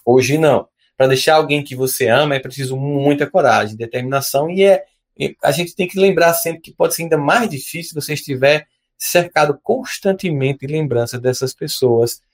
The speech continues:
E aí vamos combinar, gente. A mídia social, rede social, de um modo geral, é uma bênção pra muitas coisas. Vocês, por exemplo, estão acessando esse conteúdo através de redes sociais, mas também é uma maldição ao mesmo tempo. Manter contato com amigos e familiares é ótimo, mas quando se trata de separar,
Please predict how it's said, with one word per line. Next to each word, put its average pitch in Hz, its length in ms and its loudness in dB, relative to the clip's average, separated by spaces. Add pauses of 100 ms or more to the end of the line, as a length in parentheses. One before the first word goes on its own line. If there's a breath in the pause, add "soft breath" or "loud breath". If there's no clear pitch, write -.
(180)
E 107 80 0
aí 110 120 4
vamos 120 200 0
combinar, 127 440 -4
gente. 98 200 -14
A 87 60 -10
mídia 127 240 -2
social, 104 800 0
rede 113 180 -10
social, 101 580 -2
de 98 80 -8
um 95 60 -6
modo 107 240 -6
geral, 95 460 -2 (320)
é 107 100 0
uma 156 180 4
bênção 123 540 -2
pra 113 100 -2
muitas 98 360 -4
coisas. 101 500 -4
Vocês, - 180 -8
por 107 140 -6
exemplo, 95 220 -2
estão 117 200 2
acessando 120 500 -2
esse 131 120 -4
conteúdo 113 400 -8
através 101 320 -2
de 98 80 -6
redes 95 200 -12
sociais, - 460 -2 (320 soft breath)
mas 120 180 0
também 131 360 2
é 143 80 4
uma 135 140 4
maldição 135 760 0 (160)
ao 101 140 0
mesmo 127 260 -2
tempo. - 360 -2 (280)
Manter 123 320 0
contato 196 560 2
com 127 80 -2
amigos 139 340 -2
e - 60 -10
familiares 131 520 2
é 113 120 4
ótimo, 120 340 2
mas 135 180 -4
quando 151 380 0
se 220 100 -8
trata 139 320 0
de 120 80 -10
separar, 135 840 2